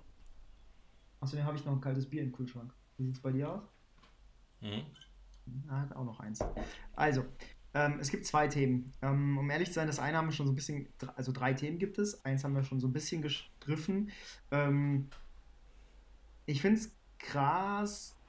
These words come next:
Speaker 1: ähm, wie die Bayern sich im Laufe der Saison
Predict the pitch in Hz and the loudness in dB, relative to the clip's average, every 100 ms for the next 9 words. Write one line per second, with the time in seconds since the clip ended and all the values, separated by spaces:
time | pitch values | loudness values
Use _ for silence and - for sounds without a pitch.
0 | - - - - - - - - - - | -20 -20 -20 -20 -20 -20 -20 -20 -20 -8
1 | 156 156 151 151 147 147 147 147 139 - | 0 2 2 2 0 0 0 -2 -8 -16
2 | - - - - - 147 135 151 143 139 | -20 -20 -20 -20 -16 -4 0 0 0 -2
3 | 139 135 151 170 175 170 208 - - - | -2 -2 0 0 -2 -6 -10 -14 -20 -20
4 | - - - 147 139 139 143 143 135 147 | -20 -20 -16 -8 -2 -2 -2 0 0 -2
5 | 143 139 127 123 135 143 151 - | 0 0 0 0 0 0 -4 -10